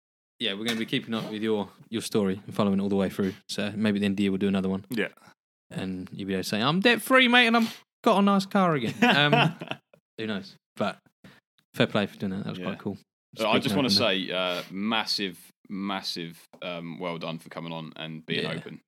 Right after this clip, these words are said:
Speaker 3: because as, as you said to the start, you know, um, from someone a year and a half ago that didn't wanna talk about money,
Speaker 2: Yeah.
Speaker 3: didn't wanna know what their financial state was,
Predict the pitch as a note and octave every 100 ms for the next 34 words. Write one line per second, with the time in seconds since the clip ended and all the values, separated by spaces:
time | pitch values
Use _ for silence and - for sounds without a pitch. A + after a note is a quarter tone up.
0 | - E2 F2 - _ _ _ _ _ -
1 | A2 - A#2+ A2+ G#2 A2+ F#2+ F#2 F#2 -
2 | F#2+ E2 - F2 E2+ E2 - _ - F2
3 | E2+ E2 D#2 _ - F2 E2+ A2 G2+ F2+
4 | E2+ - _ _ _ _ _ _ - F#3
5 | G2+ G2+ F2+ F#2+ F#2+ F2+ E2+ E2 D#2+ -
6 | G2 F2+ E2 F#2+ F2+ E2+ F2 F2 A#2 G#2+
7 | G2+ A2+ G#2 F#2 F2+ F#2 F2 B1+ F2+ F#2
8 | F2 E2+ E2+ - F2+ C#2+ E2